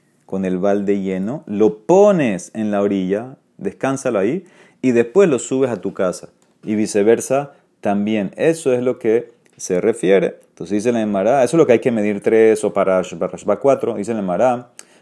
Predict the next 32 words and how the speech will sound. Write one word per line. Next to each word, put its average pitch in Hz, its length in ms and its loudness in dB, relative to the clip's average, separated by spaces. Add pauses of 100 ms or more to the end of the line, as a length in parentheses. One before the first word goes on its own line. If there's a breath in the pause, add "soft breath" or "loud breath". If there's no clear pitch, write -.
espérate, 113 500 0
no 90 140 -10
puede 113 180 0
ser. 185 320 -2 (300 loud breath)
Veja 95 340 2
ki 107 160 2
ata 107 240 2
Rav 104 160 2
Dimi 104 200 -2
amar 104 180 -2
Rabbi 107 200 2
Hanan, 170 440 -4 (100)
makom 104 460 -2
shem 101 260 -6
bo 104 100 0
arba 101 260 0
larba 101 360 0
mutal 101 440 -2
ibne 101 200 -4
reshuta 98 340 -2
yahid. 110 420 0 (280 soft breath)
Belifne 113 360 4
Reshut 95 260 -4
Rabim 101 320 0
le 104 80 -4
Katef 98 300 -2
Alab, 180 360 0
Ul 113 180 2
Bashelo 104 320 0
Yahlifu, 120 480 0
un 131 380 0
lugar 107 960 0